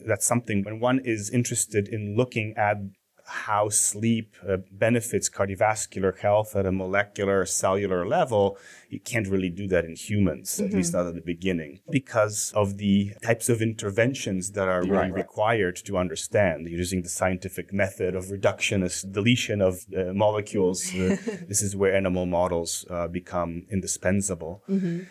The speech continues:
Speaker 1: And so we settled on a mouse model
Speaker 2: Mm-hmm.
Speaker 1: of sleep interruption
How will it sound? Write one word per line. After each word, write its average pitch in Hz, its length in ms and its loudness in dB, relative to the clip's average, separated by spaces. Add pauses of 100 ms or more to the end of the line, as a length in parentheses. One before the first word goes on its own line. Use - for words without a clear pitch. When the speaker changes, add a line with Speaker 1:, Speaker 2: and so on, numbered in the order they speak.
(240)
Speaker 1:
And 113 220 4
so 113 260 2
we 113 160 0
settled 123 520 2
on 104 560 2
a 90 180 -2
mouse 104 340 2
model 87 440 2 (200)
Speaker 2:
Mm-hmm. 190 240 -2
Speaker 1:
of 98 120 -2
sleep 104 340 -2
interruption 101 880 -4